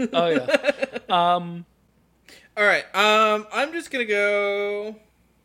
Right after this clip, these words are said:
Speaker 2: knock on the door and, uh, say, uh, "Mister Calendar?"
Speaker 1: All right, uh, you knock on the door, and you wait a minute. There is no reply.
Speaker 2: Do I, uh,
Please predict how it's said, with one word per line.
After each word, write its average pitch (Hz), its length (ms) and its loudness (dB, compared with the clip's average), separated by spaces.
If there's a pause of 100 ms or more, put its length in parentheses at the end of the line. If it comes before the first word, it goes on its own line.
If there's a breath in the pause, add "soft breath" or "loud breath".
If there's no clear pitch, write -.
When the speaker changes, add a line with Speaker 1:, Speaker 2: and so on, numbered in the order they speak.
(260)
Speaker 2:
knock 185 300 -6
on 214 140 -8
the 208 80 -6
door 202 340 -2
and, 156 320 -4
uh, 147 360 -4
say, 156 360 -4
uh, 151 200 -2
"Mister 175 260 -8
Calendar?" 285 580 -4 (680)
Speaker 1:
All 151 80 -8
right, 226 180 -8 (140)
uh, 151 220 -6
you 147 140 -10
knock 143 300 -8
on 160 120 -6
the 156 60 -8
door, 185 320 -8 (920 soft breath)
and 139 600 -10
you 127 200 -12
wait 147 300 -10 (120)
a 170 60 -12
minute. 202 260 -8 (540)
There 123 180 -16
is 110 180 -20
no 139 260 -4
reply. 135 360 -10 (760 soft breath)
Speaker 2:
Do 165 140 -10
I, 156 260 -2
uh, 143 540 -6